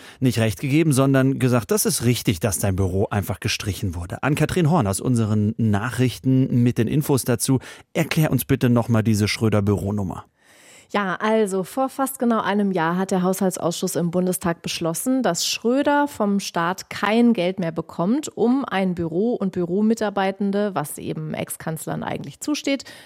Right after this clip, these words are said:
Speaker 2: zu bezahlen. Also Bodyguard und Rentenbezüge durfte er behalten, aber Büro nicht. Kurz vorher hatte Russland den Angriffskrieg auf die Ukraine gestartet.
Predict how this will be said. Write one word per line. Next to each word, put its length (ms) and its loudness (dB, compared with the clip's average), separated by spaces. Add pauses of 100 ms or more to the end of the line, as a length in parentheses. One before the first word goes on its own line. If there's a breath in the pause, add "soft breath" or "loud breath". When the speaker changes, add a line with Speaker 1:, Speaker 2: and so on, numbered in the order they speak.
(140 loud breath)
Speaker 2:
zu 160 -4
bezahlen. 640 -4
Also 200 0
Bodyguard 640 2
und 160 -2
Rentenbezüge 600 -2
durfte 260 -4
er 100 -4
behalten, 520 0
aber 220 2
Büro 340 0
nicht. 360 0 (500 loud breath)
Kurz 260 0
vorher 640 2
hatte 160 0
Russland 400 -2
den 80 -2
Angriffskrieg 560 -4
auf 100 -4
die 120 -6
Ukraine 440 -2
gestartet. 720 -2